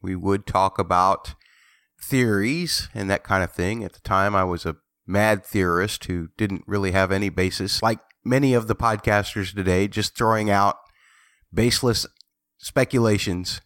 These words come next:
and <laughs> calling them theories. But the main focus of the podcast was the music. That was the thing that we were most noted for.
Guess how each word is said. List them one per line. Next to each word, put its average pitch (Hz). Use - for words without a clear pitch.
and 104
<laughs> -
calling 117
them 101
theories. 90
But 147
the 151
main 156
focus 147
of 139
the 127
podcast 110
was 117
the 104
music. 98
That 104
was 98
the 107
thing 110
that 104
we 104
were 101
most 101
noted 82
for. -